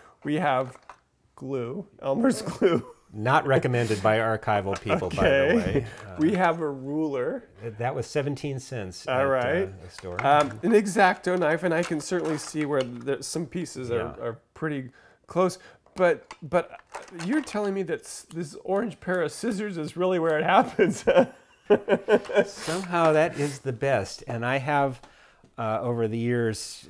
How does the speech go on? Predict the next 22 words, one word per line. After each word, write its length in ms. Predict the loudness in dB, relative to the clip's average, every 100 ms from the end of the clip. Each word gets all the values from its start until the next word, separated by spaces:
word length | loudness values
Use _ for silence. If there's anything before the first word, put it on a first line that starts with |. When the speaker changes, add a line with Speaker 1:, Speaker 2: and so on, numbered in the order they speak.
| -20
Speaker 2:
d-, 80 | -20 -20
tried 360 | -16 -6 -6 -6
to 60 | -8
get, 240 | -8 -10 -12
you 100 | -18
know, 80 | -16 -10
very 420 | -4 -2 -2 -6 -12 -20 -16
nice 520 | -8 -6 -6 -8 -14
scissors, 480 | -12 -8 -8 -8 -8
and 100 | -10
I 80 | -12
found 300 | -10 -10 -10
that 80 | -10
nothing 420 | -12 -12 -12 -10
works 260 | -10 -12
better 340 | -12 -10 -10 -10
than 200 | -12 -14
those 300 | -14 -16 -18
cheap, 320 | -16 -16 -16 _ -20 _ _ _ _ _ -20
uh, 40 | -20 -20 -18
you 100 |
know, 120 | -16